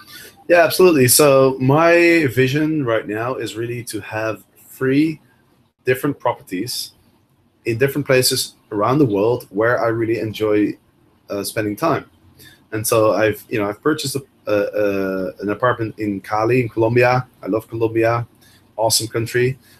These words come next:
And so I'd love to spend time there. Uh, I also love the Philippines because the beaches there are, are amazing. I love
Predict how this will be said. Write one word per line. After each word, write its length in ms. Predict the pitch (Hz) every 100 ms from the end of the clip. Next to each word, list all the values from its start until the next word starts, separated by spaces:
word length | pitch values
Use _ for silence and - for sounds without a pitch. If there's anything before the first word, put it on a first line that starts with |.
| _
And 120 | 104 -
so 380 | 110 104 104
I'd 160 | 104 101
love 180 | 117 110
to 80 | -
spend 280 | - 104
time 240 | 110 107 104
there. 340 | 117 151 165 _ _ _ _
Uh, 300 | 113 107 107 -
I 140 | 117
also 200 | 123 123
love 240 | 113 117 -
the 60 |
Philippines 640 | - 127 120 147 175 - -
because 340 | - 110 101
the 80 | 95
beaches 320 | 117 117 113
there 220 | 117 113
are, 160 | 113 104
are 280 | 107 101 110
amazing. 640 | 104 107 120 120 151 160
I 80 | 101
love 400 | 104 107 - -